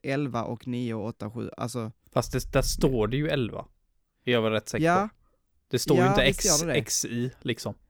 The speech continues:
Speaker 1: Jag tror att de s-, ja, skitsamma. Men jag spelade i alla fall X L, vilket var, ehm, den här, vad säger man? Eh, u-, eh, Definitive Edition, eller vad man säger.
Speaker 2: Ja.
Speaker 1: Där det fanns mer gubbar och sådär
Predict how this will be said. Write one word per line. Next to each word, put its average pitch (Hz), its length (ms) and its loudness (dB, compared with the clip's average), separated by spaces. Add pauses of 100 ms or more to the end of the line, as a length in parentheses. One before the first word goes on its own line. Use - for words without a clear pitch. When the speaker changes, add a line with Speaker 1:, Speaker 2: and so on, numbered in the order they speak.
(140)
Speaker 1:
Jag 185 240 0
tror 160 360 0
att 131 120 -2
de 143 120 -4
s-, - 180 -10
ja, 151 220 0
skitsamma. 139 560 0
Men 160 180 2
jag 185 200 4
spelade 175 420 2
i 160 40 4
alla 160 160 2
fall 139 180 0
X 143 320 -2
L, 117 180 0
vilket 127 340 -4
var, 120 400 0 (280)
ehm, 113 560 -2
den 120 180 -4
här, 113 300 0 (840)
vad 120 420 -8
säger 113 220 -4
man? 107 200 -6
Eh, - 680 -18 (260)
u-, 165 260 0 (120)
eh, - 380 -12
Definitive 139 720 0
Edition, 117 400 -4
eller 110 140 -2
vad 113 120 -2
man 113 100 -4
säger. 113 160 0
Speaker 2:
Ja. 117 60 0
Speaker 1:
Där 120 260 0
det 120 140 -4
fanns 123 340 -2
mer 120 280 0
gubbar 120 520 -4
och 107 180 -8
sådär 110 240 -6